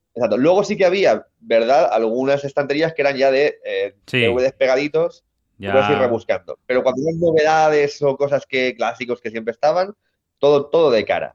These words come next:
Speaker 2: De cara, sí, sí.
Speaker 1: Entonces
Speaker 2: Ahí sí que iba, ahí sí, sí se podía decir que iban de cara cien por cien. Esto es lo que hay. Por,
Speaker 1: Exacto,
Speaker 2: por eso la
Speaker 1: pero
Speaker 2: importancia de las carátulas que hablábamos antes.
Speaker 1: Exacto. Y entonces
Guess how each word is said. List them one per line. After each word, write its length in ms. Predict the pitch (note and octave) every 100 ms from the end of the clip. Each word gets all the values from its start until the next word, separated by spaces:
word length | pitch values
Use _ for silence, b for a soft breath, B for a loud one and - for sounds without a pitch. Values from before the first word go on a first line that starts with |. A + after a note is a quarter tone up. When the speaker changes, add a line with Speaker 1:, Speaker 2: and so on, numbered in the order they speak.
| _
Speaker 2:
De 120 | G#2
cara, 200 | G2+ A2
sí, 80 | A2+
sí. 140 | D3+ C3+
Speaker 1:
Entonces 440 | C#3 C#3+ A2+ G2+ C3+
Speaker 2:
Ahí 100 | D3
sí 120 | F#3
que 80 | F#3
iba, 120 | E3
ahí 200 | D#3+ G3+
sí, 340 | A3 G3 E3+
sí 0 | B2+
se 220 | D#3+ F3
podía 220 | D#3+ D3+
decir 280 | C3 E3+ E3
que 120 | C3+
iban 220 | C3 A#2+
de 80 | G2+
cara 240 | A#2 C3 -
cien 240 | A2+ A2
por 160 | G2+ F#2
cien. 260 | F#2 D#2+ -
Esto 240 | C#3+ F3
es 40 | D3
lo 80 | G2
que 120 | F2
hay. 200 | D#2 - _ _ _ _ _ _ _ _ _ _ _ _ -
Por, 140 | A2
Speaker 1:
Exacto, 160 | B2+ B2
Speaker 2:
por 100 | C3+
eso 160 | D#3+
la 60 | F3+
Speaker 1:
pero 100 | F3+
Speaker 2:
importancia 320 | G3+ D3 E3+
de 100 | F3+
las 100 | C3
carátulas 440 | - A2 B2 A#2 G#2+
que 60 |
hablábamos 360 | A2 G#2+ G#2 G2+
antes. 280 | D3 B2 F2+ _ _ _ _ _ _ _ _ _ _ _ _ _ _
Speaker 1:
Exacto. 320 | B2 A2+ - -
Y 100 | C#3
entonces 680 | C3+ F#3 G#3+ D#3+ D#3+ -